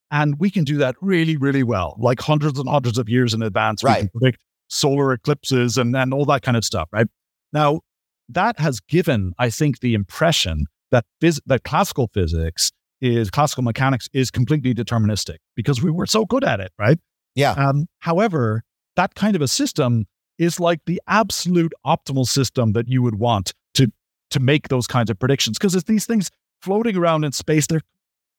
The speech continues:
Speaker 1: really, really isolated from each other. It's
Speaker 2: Yeah.
Speaker 1: just simple, simple systems of, you know,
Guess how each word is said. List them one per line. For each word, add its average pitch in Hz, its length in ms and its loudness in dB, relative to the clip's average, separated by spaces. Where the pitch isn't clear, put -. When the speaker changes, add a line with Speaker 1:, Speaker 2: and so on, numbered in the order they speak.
Speaker 1:
really, 262 220 0
really 175 220 0
isolated 135 580 2
from 117 140 2
each 107 180 0
other. 92 320 0
It's 156 120 0
Speaker 2:
Yeah. 131 100 4
Speaker 1:
just - 260 0
simple, 190 460 -2
simple 214 260 0
systems 147 640 0
of, 131 180 0
you 165 80 -2
know, 107 140 -2